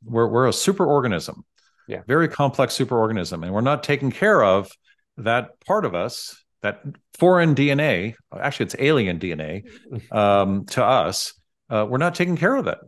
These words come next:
Speaker 1: and if we don't take care of them, they can't take care of us, and then the relationship breaks down, and we start getting really sick.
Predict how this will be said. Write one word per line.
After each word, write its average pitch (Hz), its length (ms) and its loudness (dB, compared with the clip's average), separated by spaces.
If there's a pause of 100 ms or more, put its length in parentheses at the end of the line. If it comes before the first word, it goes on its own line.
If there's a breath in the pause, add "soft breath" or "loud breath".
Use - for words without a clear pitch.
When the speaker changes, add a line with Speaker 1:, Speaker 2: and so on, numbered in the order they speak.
(140)
Speaker 1:
and 117 300 -2
if 117 300 -4
we 131 140 2
don't 165 180 0
take 151 180 -2
care 151 140 2
of 127 100 2
them, 127 360 0
they 123 140 -6
can't 135 300 -8
take 131 200 -6
care 127 200 0
of 120 80 2
us, 135 460 2 (440 soft breath)
and 113 160 -4
then 120 120 0
the 117 80 0
relationship 113 580 0
breaks 110 240 -2
down, 101 320 -2
and 107 180 -8
we 107 120 -6
start - 260 -6
getting 85 200 -6
really 78 160 -8
sick. - 340 -8